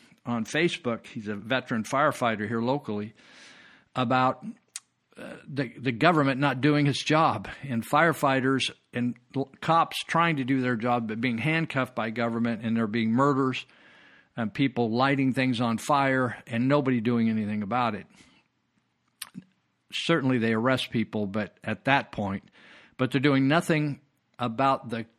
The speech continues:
the screwy culture that's been allowed to flourish, lawless culture in our area up here in Northern California of homelessness.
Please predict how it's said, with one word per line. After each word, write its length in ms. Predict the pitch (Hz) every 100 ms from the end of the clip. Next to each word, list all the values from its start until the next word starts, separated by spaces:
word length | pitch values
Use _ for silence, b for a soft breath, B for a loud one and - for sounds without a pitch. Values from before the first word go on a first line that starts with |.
| _ -
the 100 | 107
screwy 540 | - - - 156 151 127
culture 480 | - 156 156 131 113
that's 180 | 110
been 160 | - 120
allowed 420 | 110 120 123 117
to 140 | - 107
flourish, 720 | - 151 170 117 - - - b b b b b b b b
lawless 480 | 120 135 156 135 -
culture 500 | - 120 110 131 123
in 200 | 123 120
our 180 | 131 143
area 340 | 120 113 120
up 140 | 113 -
here 80 | 117
in 60 |
Northern 260 | 117 113 110
California 560 | 123 110 - 135 120
of 80 | 104
homelessness. 720 | 127 120 117 - 117 110 -